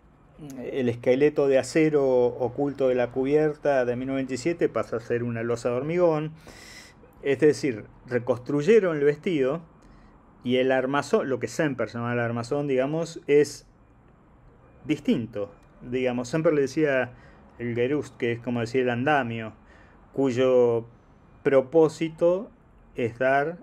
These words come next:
al, al núcleo, ¿no? Le decía el, el andamio, cuyo propósito es dar soporte a la superficie. Eh, al hablar de la obra egipcia, llama al muro de piedra, llama al caballete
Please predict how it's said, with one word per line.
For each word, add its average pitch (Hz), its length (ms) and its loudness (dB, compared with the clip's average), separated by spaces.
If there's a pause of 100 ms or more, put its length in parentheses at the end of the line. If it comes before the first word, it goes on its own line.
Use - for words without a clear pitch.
al, 110 160 -8
al 117 240 -4
núcleo, 113 400 -4
¿no? 160 180 -6
Le 156 160 -4
decía 110 480 -4
el, 107 240 -10 (160)
el 117 140 -6
andamio, 151 580 -2
cuyo 127 320 -4
propósito 156 840 0
es 120 160 -4
dar 131 180 0
soporte 139 720 -2 (380)
a 113 80 -4
la 113 140 -2
superficie. 123 760 -6 (720)
Eh, 117 240 -10
al 117 160 0
hablar 139 320 2
de 135 100 2
la 131 140 2
obra 143 160 4
egipcia, 156 540 0
llama 131 560 -2
al 120 240 -4
muro 147 200 0
de 135 80 2
piedra, 156 320 2
llama 131 280 0
al 123 220 -4
caballete 151 800 0